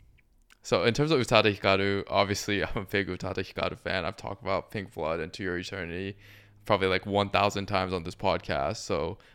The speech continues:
when I heard that she was coming on, I was pretty depressed. I wasn't there.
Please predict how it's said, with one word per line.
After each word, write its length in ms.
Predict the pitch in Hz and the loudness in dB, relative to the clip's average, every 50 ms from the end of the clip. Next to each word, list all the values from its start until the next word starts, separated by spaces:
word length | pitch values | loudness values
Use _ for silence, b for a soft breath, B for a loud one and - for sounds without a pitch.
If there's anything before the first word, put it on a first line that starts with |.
| b | b
when 140 | _ 107 104 | _ 6 6
I 20 | 101 | 6
heard 220 | 98 110 110 101 | 8 6 6 6
that 260 | 104 104 87 82 104 | 6 4 4 2 -4
she 220 | - - - - 95 | -6 -8 -4 -2 -2
was 120 | 92 92 | -2 -2
coming 240 | - 98 85 85 85 | -4 -8 -8 -6 -6
on, 200 | 80 87 90 82 | -4 -4 -2 -2
I 60 | 85 | -4
was 240 | 85 80 - - _ _ | -4 -4 -10 -16 _ _
pretty 200 | - - 87 85 | -4 -4 -4 -2
depressed. 480 | 80 92 - - 87 76 98 - - 95 | -4 -6 -6 -4 -4 -4 -4 -4 -4 -6
I 60 | 92 | -6
wasn't 220 | 95 95 92 - | -6 -8 -10 -10
there. 300 | - 67 65 73 98 120 | -8 -8 -6 -6 -6 -8